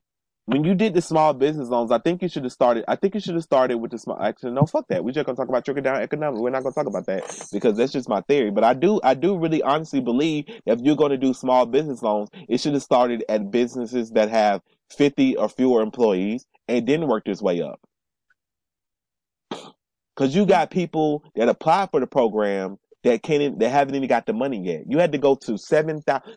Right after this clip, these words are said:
seven thousand institutions to even get the three hundred and forty-nine billion.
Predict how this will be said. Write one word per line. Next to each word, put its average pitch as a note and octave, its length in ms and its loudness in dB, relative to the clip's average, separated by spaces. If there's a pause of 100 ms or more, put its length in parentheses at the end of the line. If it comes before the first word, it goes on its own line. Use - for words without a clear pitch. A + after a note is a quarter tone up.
seven F#3+ 560 0 (140)
thousand D#3 440 0
institutions C3+ 760 -4
to - 160 -2
even B2+ 280 0
get D3+ 260 -2
the A#2 80 2
three B2 240 2
hundred G#2+ 280 -4
and G2 120 -6
forty-nine F#2+ 500 -2
billion. F2 460 -4